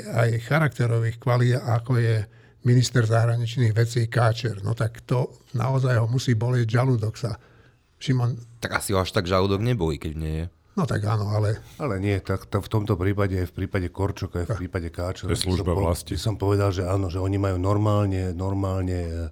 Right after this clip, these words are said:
Speaker 3: misiu a nie ani, že diplomatickú, ale skôr by, skôr by som povedal, že až vojenskú.
Speaker 1: U-,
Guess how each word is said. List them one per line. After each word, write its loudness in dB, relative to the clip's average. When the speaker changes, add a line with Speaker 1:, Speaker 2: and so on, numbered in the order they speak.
Speaker 3:
misiu 0
a -12
nie 2
ani, 4
že 0
diplomatickú, 0
ale 0
skôr -4
by, -8
skôr -6
by -4
som -8
povedal, 2
že 0
až -2
vojenskú. 0
Speaker 1:
U-, -6